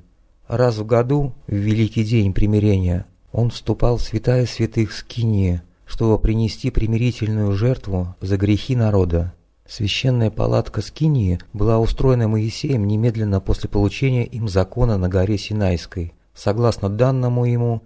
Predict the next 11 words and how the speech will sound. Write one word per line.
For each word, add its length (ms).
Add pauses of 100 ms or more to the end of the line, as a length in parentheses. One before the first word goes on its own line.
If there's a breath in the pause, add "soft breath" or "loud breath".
повелению 680
и 120
с 80
помощью 580
искусных 560
мастеров, 680 (280)
которые 380
научились 580
ещё 260
в 60
Египте 720